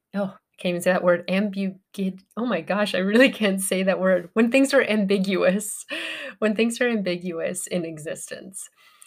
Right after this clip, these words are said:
So, <sighs> you know, we're on this, uh, we're in this life, uh, on this planet, and there is a lot of uncertainty in this life. And that is really hard to grasp,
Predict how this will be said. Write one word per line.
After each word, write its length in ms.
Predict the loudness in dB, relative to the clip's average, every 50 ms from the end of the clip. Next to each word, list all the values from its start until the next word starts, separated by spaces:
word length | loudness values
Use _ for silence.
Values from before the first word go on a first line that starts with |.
| -20 _ _ _ _ _ _
So, 600 | -4 2 4 6 6 6 6 4 2 -2 -6 -10 -14 _ _ _ _ _ _ _ _ _ _ _ _ _ _ _ _ _ _ _ _ _ -12
<sighs> 280 | -12 -12 -12 -12 -8 -4
you 140 | -2 2 4
know, 200 | 6 6 6 4
we're 200 | 4 4 6 6
on 160 | 6 6 4
this, 480 | 2 0 0 -2 -2 -2 -4 -4 -6 -10 -16 _ _ _ _
uh, 420 | -8 -6 -6 -6 -6 -6 -8 -10 -12 -10 _
we're 120 | 0 2
in 140 | 4 4 4
this 200 | 2 2 0 -2
life, 600 | -2 0 0 0 -2 -4 -6 -12 -16 -20 -20 -20 -20 -14 _
uh, 60 | -8 -6
on 320 | -6 -4 -6 -6 -6 -4
this 160 | -4 -6 -6
planet, 640 | -6 -6 -6 -4 -4 -2 0 0 0 -2 -4 -6 -6 -6
and 340 | -4 -4 -4 -4 -6 -4 -2
there 180 | 0 0 2
is 180 | 0 0 0 0
a 60 | 0
lot 460 | -2 0 0 -2 -2 0 2 2 2 2
of 240 | 0 -2 -4 -10 -20 -20 -8 -6
uncertainty 840 | -6 -4 -4 -4 -6 -6 -6 -4 -4 -4 -6 -8 -8 -10 -8 -8 -8 -8
in 140 | -8 -8
this 260 | -8 -10 -12 -14 -12 -10
life. 360 | -8 -8 -6 -8 -8 -10 -14 _ _ _ _ -20 -20 -20 -20 _ _ _ _ _ _ _ 0
And 160 | 2 2 4
that 180 | 2 2 0 0
is 240 | 0 -2 -4 -6
really 360 | -6 -4 -2 0 0 0 0 0
hard 260 | 0 -2 -2 -2 -4
to 80 | -6
grasp, 600 | -8 -6 -4 -2 0 -2 -2 -2 -6 -10 -10 -12